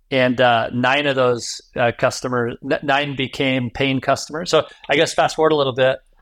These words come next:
you know, after getting validation, um, I had and offered them to participate in a free pilot. Uh, but as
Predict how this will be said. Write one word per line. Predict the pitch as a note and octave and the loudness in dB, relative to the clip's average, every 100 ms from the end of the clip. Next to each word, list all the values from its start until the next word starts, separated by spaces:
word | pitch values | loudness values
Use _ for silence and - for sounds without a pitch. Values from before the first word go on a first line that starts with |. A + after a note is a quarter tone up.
| _ - | _ -2
you | C#3+ | 0
know, | |
after | C3+ D3 | 2 0
getting | D3 D3+ C#3 | 0 0 2
validation, | B2+ A#2+ C3+ D3 - C3+ B2+ B2 A#2+ - | 2 4 2 2 0 0 -2 -6 -12 -2
um, | B2 A#2 A2+ B2 - - | 2 2 0 -6 -14 -2
I | C3+ | 0
had | C3 C#3+ C#3 C3 - | 2 2 2 0 -2
and | C3 B2 | -6 -2
offered | C3 C3 B2 C3 A#2+ A#2 - _ _ _ _ - | 2 2 2 0 0 -2 -8 _ _ _ _ -12
them | - B2 B2+ B2+ | -6 2 2 2
to | - A#2 | 0 -2
participate | - B2+ C3 - B2 A#2+ - - | 0 -2 -2 -4 0 0 -2 -8
in | A#2+ | -6
a | A2+ | -4
free | - A#2 | 0 0
pilot. | - A2 G#2+ - _ _ - | 0 0 -2 -8 _ _ -8
Uh, | A2+ A2+ A2+ | -6 -6 -2
but | D3+ C#3 - - | 0 0 -2 -12
as | B2+ | -10